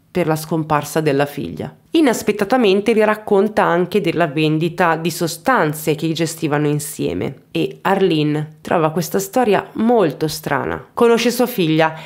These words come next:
e sa che non si sarebbe mai messa a coltivare e vendere quel tipo di sostanze. Inoltre scopre che la polizia non ha trovato alcuna prova durante la perquisizione.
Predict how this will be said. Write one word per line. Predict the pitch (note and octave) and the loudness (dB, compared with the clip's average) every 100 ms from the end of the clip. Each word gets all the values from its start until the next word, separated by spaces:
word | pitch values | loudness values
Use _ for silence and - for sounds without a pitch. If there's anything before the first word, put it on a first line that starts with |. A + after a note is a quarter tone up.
| - | -12
e | - E3+ | -4 0
sa | A3 | 0
che | G#3+ G3+ | 2 2
non | F3+ | 2
si | F3+ | 0
sarebbe | F#3+ F#3 F3 D3+ D#3 - | -2 0 0 0 -4 -6
mai | - E3+ F3+ G#3 G3+ E3+ D3+ | -6 0 2 4 4 4 4
messa | D3+ D3+ D#3 D#3+ | 4 2 0 -4
a | |
coltivare | D#3+ E3 D#3+ D#3 E3+ E3+ D#3 | 0 -2 0 0 2 4 2
e | |
vendere | D3 D#3 D#3 C#3+ C3+ | 4 2 2 0 -2
quel | C#3+ C3 | -2 -4
tipo | - C3+ | -2 0
di | B2+ | -2
sostanze. | - G#2+ - - - - - | -2 -6 -4 -4 -4 -8 0
Inoltre | A3+ F3+ E3+ A3+ | 4 4 2 0
scopre | A3 - D#3+ G#3+ | 0 0 2 0
che | G#3 D3 | 0 -2
la | C3 | 0
polizia | D#3 G3 G3 F3 D#3 - | 0 0 -2 0 2 2
non | F#3 E3+ | 0 2
ha | D#3+ | 2
trovato | D#3+ D#3+ C3+ D3+ F3+ - | 2 0 0 0 -4 -4
alcuna | - E3 D#3+ - A3 G3+ | -4 -4 -4 -2 0 0
prova | D3+ F3+ G3 F3 D3 | 0 0 2 2 0
durante | C#3+ C#3 C#3 D3 | 0 -2 -2 -2
la | C#3 | -2
perquisizione. | D3 D3 D3+ C#3 - - D3 - E2 - | -2 -4 -6 -6 -12 -6 -4 -2 -6 -10